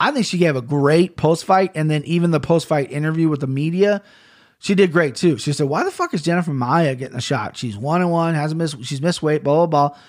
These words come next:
I love that. Lauren Murphy's calling her shot, right? I would love if they did Lauren Maia and they did Andrade, uh, Shevchenko. I think that would be best. Or flip it. Give Murphy Shevchenko and give Maia Andrade. And then, you know, kinda eliminate it that way. I mean,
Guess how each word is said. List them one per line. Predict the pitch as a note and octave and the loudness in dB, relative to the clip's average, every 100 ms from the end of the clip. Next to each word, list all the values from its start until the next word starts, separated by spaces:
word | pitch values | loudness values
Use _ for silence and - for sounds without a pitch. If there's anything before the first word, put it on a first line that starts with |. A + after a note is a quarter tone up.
| - - | -20 -2
I | F3+ | 2
love | G3 A#3 D#3 | 4 2 0
that. | - _ _ - | -12 _ _ -2
Lauren | E3+ G3+ | 2 4
Murphy's | G3+ F#3 E3+ | 2 0 -2
calling | F#3 F3 | 0 0
her | E3 | 0
shot, | - F3 B2 | 0 0 0
right? | B2+ D#3+ - - - - | -2 -2 -4 -14 -20 -2
I | E3 B3+ | 2 4
would | C#4 | 4
love | G#3 G#3 G#3+ | 6 4 4
if | F#3 | 2
they | E3 D#3+ | 0 0
did | D3 C#3 D#3+ | -4 0 2
Lauren | D3 D3 D#3 F3 F3 | 4 4 4 4 2
Maia | C#3+ C#3+ E3 G3 A3 G#3+ - | 2 2 4 4 2 0 -6
and | D3 | -2
they | D3+ | 0
did | D3 D3+ | 2 2
Andrade, | C#3+ D3 D3 C#3+ C#3+ D3 C#3+ - - _ _ _ _ _ - | 2 2 2 4 4 2 -2 -6 -14 _ _ _ _ _ -4
uh, | C3+ A#2+ | -2 -2
Shevchenko. | - C3 D3 D3+ D#3+ G3 G3 - | -2 -2 -2 -2 2 2 2 -2
I | C3+ D3 | -4 -2
think | E3+ E3+ | 0 0
that | E3 | 2
would | E3+ | 2
be | E3+ | 2
best. | E3 E3+ F#3+ - - | 0 2 2 -2 0
Or | F#3+ B3 A#3 - _ | 4 6 4 -2 _
flip | - A#3 A#3 | -2 0 0
it. | G#2+ - _ | -4 -12 _
Give | A#3 A3+ | -4 0
Murphy | F3+ F3+ F#3+ A3 A3+ G#3+ _ - | 2 2 0 -2 -2 -4 _ -8
Shevchenko | F3+ C3+ F3 F#3 A3+ A#3+ A#3 - - - - | -6 -2 -2 0 2 2 0 -10 -20 -14 -4
and | F3 | 2
give | F#3 E3+ | 2 2
Maia | F3 F3 F#3 E3 | 2 2 2 0
Andrade. | D#3+ D#3 E3 - - _ | -2 0 0 -2 -12 _
And | D3+ D#3 | -4 -2
then, | D#3 D3+ | -2 -2
you | E3+ | -2
know, | D3+ | -2
kinda | F3 E3 | -2 -2
eliminate | D#3 D#3 D#3+ D3+ | 0 -2 -2 -4
it | D3 | -4
that | C#3 D#3 C#3 | -2 -2 -2
way. | B2+ | -6
I | |
mean, | A#2 B2+ | -6 -8